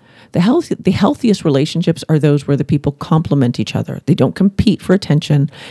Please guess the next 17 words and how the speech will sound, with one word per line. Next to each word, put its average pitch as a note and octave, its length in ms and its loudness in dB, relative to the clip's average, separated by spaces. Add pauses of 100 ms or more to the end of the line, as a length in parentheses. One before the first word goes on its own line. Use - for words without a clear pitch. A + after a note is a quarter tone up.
They A3+ 80 -2
don't E3+ 180 0
get F#3 100 2
into F3+ 680 2 (240)
arguments E3+ 560 2
over D#3+ 160 0
who's F3+ 320 0
in F3 100 0
charge D3+ 320 2
of D#3+ 160 0
what. B2+ 400 0 (300)
They - 80 2
don't A3 180 2
do G3+ 220 4
any D3+ 160 2
of C3+ 100 -6
that. - 320 -10